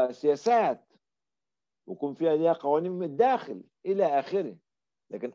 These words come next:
أما تقوم على شخص واحد اللي هو المؤسس اللي بيوصل لدرجة إن هو يعيش طول عمره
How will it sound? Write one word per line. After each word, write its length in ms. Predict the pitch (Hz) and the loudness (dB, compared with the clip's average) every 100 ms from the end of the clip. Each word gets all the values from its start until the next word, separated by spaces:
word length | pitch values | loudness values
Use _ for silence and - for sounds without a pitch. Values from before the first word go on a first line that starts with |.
| 208 | -8
أما 340 | 233 202 147 | -8 -6 -8
تقوم 460 | - - 196 202 151 | -8 -2 2 2 2
على 200 | 135 123 | -2 -2
شخص 300 | 196 - 151 | -6 -6 0
واحد 240 | 190 156 | 0 2
اللي 120 | 139 | 0
هو 40 | 156 | 0
المؤسس 800 | 143 135 202 - 247 247 _ _ _ _ _ _ _ _ - | 0 -6 -8 -10 -16 -16 _ _ _ _ _ _ _ _ -4
اللي 200 | 131 123 | 0 2
بيوصل 500 | 131 220 202 - 139 | 6 6 4 0 -4
لدرجة 500 | 127 139 202 160 151 | -2 0 2 0 -4
إن 120 | 139 | -6
هو 200 | 160 151 | -4 -2
يعيش 520 | 139 139 151 190 - | -2 -2 0 -2 -4
طول 180 | - 156 | -8 -4
عمره 760 | 135 131 220 220 202 226 247 | -4 -2 -4 -2 -2 -2 -4